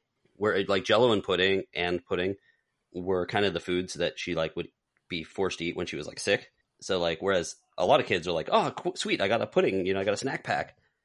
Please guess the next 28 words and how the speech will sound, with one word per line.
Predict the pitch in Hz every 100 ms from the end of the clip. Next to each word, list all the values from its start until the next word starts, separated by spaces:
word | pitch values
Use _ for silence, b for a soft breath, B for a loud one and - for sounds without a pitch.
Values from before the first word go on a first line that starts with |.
| _ _
She | - 135
actually | 127 98
thought | 87 92
of | 87
it | 87
more | 87 90
along | 85 87 85
the | 82
lines | 82 82
of, | 78 73
like, | 67 -
a |
negative | 80 - 71
thing | - 73
that, | 73
like, | 71 - - _ _
she | - 98
had | 87
to |
get | 82 90
through | - 82
in | 78
order | 80 80
to | 82 -
actually | 82 - 71
have | 90 76 69
real | 65 57
dessert, | - - -